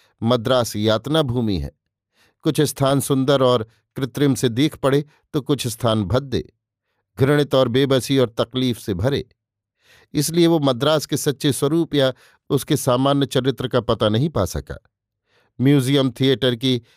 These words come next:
गोलाकार छोटी सुंदर इमारत और आर्ट गैलरी की मुगल कालीन शोभा देखकर वो दंग रह गया।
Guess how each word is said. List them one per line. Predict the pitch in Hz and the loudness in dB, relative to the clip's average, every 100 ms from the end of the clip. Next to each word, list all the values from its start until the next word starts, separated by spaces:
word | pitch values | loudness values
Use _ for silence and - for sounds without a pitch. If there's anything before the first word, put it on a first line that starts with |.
| _ 107 | _ -2
गोलाकार | 120 139 131 120 127 120 | 0 2 2 0 0 -2
छोटी | - 143 120 123 | -2 -2 -2 -4
सुंदर | 131 120 117 | -2 0 0
इमारत | 110 123 139 131 | 2 2 0 0
और | 120 113 | 0 2
आर्ट | 113 113 | 2 0
गैलरी | 107 110 110 113 113 | -2 -2 -2 -6 -4
की | 117 | -4
मुगल | 107 104 127 113 | -2 0 0 0
कालीन | 113 113 117 110 | -2 0 -2 -4
शोभा | - 104 90 92 | -4 -4 -2 -2
देखकर | 117 139 - 117 | -2 -4 -4 -4
वो | 117 | -2
दंग | 165 170 | -2 -2
रह | 147 92 | -4 -4
गया। | 80 - | -8 -12